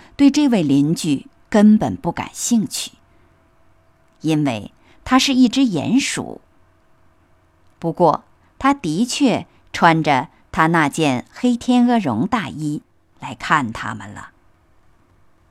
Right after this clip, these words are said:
鼹鼠谈到太阳和美丽的花儿，总是带着一种轻蔑的口气，因为他从来没有看见过他们。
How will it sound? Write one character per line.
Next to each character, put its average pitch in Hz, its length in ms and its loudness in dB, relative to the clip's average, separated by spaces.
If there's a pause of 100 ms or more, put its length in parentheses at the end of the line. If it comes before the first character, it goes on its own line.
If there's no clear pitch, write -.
(1200)
鼹 190 320 4
鼠 120 480 -4 (180)
谈 208 220 0
到 277 140 4
太 330 300 -6
阳 139 440 0
和 185 160 -2
美 147 240 0
丽 208 160 -4
的 160 120 -4
花 285 420 -4
儿， 117 240 -12 (420)
总 160 280 0
是 254 380 -4 (240)
带 277 160 4
着 208 120 -2
一 269 180 4
种 131 340 -4
轻 339 400 -2
蔑 339 180 -2
的 127 120 -8
口 - 300 -14
气， - 340 -12 (1040)
因 175 180 -2
为 147 300 -2 (220)
他 269 160 -4
从 190 380 0
来 269 200 2
没 175 180 0
有 151 140 2
看 170 280 -4
见 147 200 -6
过 123 120 -10
他 123 220 -8
们。 104 180 -14